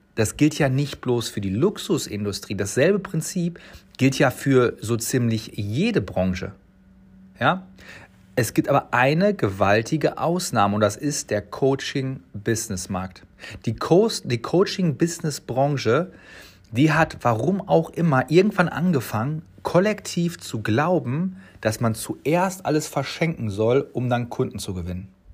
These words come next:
Ich meine ernsthaft, ich, pass auf, ich sag das jetzt mal laut. Ich verschenke mein Produkt, damit ich dann ein anderes Produkt an denselben Kunden verkaufen kann. Sag mal, d-, also,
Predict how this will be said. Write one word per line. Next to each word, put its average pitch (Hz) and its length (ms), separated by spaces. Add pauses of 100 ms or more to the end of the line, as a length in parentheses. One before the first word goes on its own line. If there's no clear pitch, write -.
(760)
Ich - 140
meine 95 200
ernsthaft, 117 420
ich, - 180 (300)
pass 98 120
auf, 113 160
ich 95 140
sag - 240
das - 180
jetzt 87 220
mal 82 100
laut. 76 320 (720)
Ich 113 140
verschenke 196 640
mein 151 340
Produkt, 117 480
damit 107 300
ich - 180
dann 190 440
ein 98 300
anderes 156 520
Produkt - 600
an 107 120
denselben 110 560
Kunden 139 300
verkaufen - 480
kann. 90 240 (960)
Sag - 160
mal, - 160 (840)
d-, - 120 (260)
also, 95 340